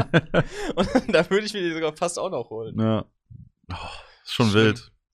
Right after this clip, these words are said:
Speaker 1: Ja.
Speaker 2: Coole Möglichkeiten auf jeden Fall. Ich hab noch eine sehr besondere Pfeife bekommen
Speaker 1: Stimmt, das
Speaker 2: letztens.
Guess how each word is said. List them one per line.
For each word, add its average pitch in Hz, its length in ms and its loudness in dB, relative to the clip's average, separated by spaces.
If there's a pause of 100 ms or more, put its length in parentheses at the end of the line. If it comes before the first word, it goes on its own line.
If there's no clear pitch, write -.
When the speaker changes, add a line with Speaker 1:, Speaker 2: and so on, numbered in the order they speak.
Speaker 1:
Ja. 117 160 -16 (420)
Speaker 2:
Coole 156 280 6
Möglichkeiten 113 720 4
auf 87 180 -2
jeden 98 220 2
Fall. 87 320 2 (400)
Ich 101 140 4
hab 143 100 4
noch 139 140 2
eine 117 480 4
sehr 120 200 6
besondere 120 500 2
Pfeife 85 300 2
bekommen 90 180 -8
Speaker 1:
Stimmt, 90 300 2
das 87 200 2
Speaker 2:
letztens. 120 280 -8